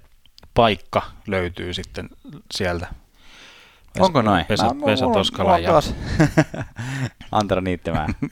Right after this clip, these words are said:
Speaker 1: Niin, niinku jala-, jalanjälkiä.
Speaker 2: Jarmo Myllys.
Speaker 1: Ky-,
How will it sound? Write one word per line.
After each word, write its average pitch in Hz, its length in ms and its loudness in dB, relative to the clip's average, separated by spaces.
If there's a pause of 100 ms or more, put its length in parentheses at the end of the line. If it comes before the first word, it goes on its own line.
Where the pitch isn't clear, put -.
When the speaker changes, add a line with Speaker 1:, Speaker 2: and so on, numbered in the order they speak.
(120)
Speaker 1:
Niin, 110 340 -4
niinku 95 240 -4 (720)
jala-, 95 240 2
jalanjälkiä. 87 800 -2
Speaker 2:
Jarmo 90 360 0
Myllys. 85 380 0 (420)
Speaker 1:
Ky-, 101 200 -2